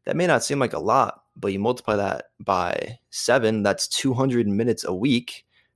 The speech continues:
That's what, uh, three and a half hours a week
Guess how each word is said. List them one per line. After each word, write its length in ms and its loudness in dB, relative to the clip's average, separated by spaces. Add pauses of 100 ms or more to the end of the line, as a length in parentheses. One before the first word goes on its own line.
That's 200 -4
what, 400 0 (320)
uh, 640 2
three 300 -2
and 80 2
a 40 0
half 200 0
hours 300 4
a 60 2
week 520 -4